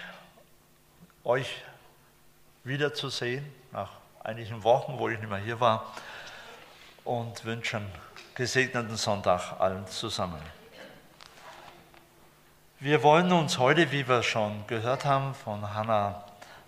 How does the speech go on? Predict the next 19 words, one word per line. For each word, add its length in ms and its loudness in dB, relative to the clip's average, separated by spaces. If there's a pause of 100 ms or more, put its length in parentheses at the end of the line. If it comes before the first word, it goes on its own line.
Weinmann, 540 2 (760)
uns 320 0
mit 220 -2
dem 200 0
Thema 840 2 (640)
Ewigkeit 640 0 (580)
befassen. 560 2 (1500)
Und 800 2 (960)
in 640 -2 (480)
Psalm 320 10
neunzig, 560 4
Vers 420 2
zwölf, 640 4 (1500)
da 200 8
werden 300 8
wir 160 12
als 240 4
Menschen 420 0
ermahnt 840 6